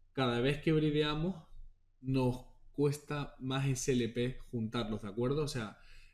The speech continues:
el, cuando tienen cero brit, nos pide ciento cincuenta por Axis. Cuando tenemos un bit, nos pide trescientos,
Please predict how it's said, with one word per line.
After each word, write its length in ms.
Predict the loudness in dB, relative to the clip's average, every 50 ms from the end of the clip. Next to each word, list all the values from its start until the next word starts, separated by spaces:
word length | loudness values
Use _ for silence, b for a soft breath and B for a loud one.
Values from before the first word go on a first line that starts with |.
| b
el, 420 | 2 4 4 4 4 2 -2 -10 -14 -16 -18 -20 -8 -4
cuando 280 | 0 2 2 2 2
tienen 260 | 2 2 0 0 0
cero 260 | 2 2 4 6 6 6
brit, 280 | 6 4 2 2 0 -2
nos 200 | -2 0 0 0
pide 220 | 0 0 0 2 2
ciento 280 | 0 0 0 0 0
cincuenta 540 | -2 -2 -2 -2 0 0 0 0 0 -2 -2
por 140 | 0 -2 -2
Axis. 340 | -2 -4 -6 -10 -12 -12 -14 -16 -20 -20 -20 _ _ _ _ _
Cuando 340 | 0 2 2 4 2 2 2
tenemos 480 | 2 2 2 2 2 2 2 2 2
un 240 | 2 2 0 2 2
bit, 240 | 2 2 2 0 -2
nos 220 | -2 0 0 0
pide 240 | 2 2 2 4 2
trescientos, 600 | 2 2 0 0 2 0 0 0 -2 -4 -8 -12